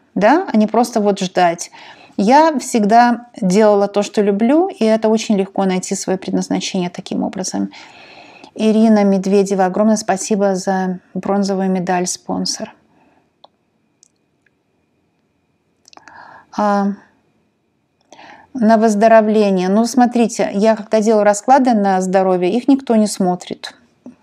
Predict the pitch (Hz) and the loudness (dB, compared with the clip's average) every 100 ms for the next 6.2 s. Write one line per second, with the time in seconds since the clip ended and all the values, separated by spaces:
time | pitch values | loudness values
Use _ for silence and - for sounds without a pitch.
0 | _ _ 349 330 - - - 247 254 - | _ _ -16 -16 -18 -18 0 0 0 -8
1 | 359 - 330 285 - - 202 202 214 - | -10 -8 -8 -6 -6 -4 -2 0 -2 -2
2 | 196 196 196 208 196 190 190 190 190 185 | -2 0 0 0 0 -2 0 0 0 -2
3 | - 202 254 254 208 185 190 175 196 - | -6 -2 0 0 -2 -2 -2 -4 -6 -14
4 | - - - - - - - 196 190 185 | -20 -20 -20 -20 -20 -20 -8 -4 -2 -2
5 | 269 254 208 240 226 208 214 262 285 220 | -4 0 4 6 4 4 4 4 4 2
6 | 190 | 0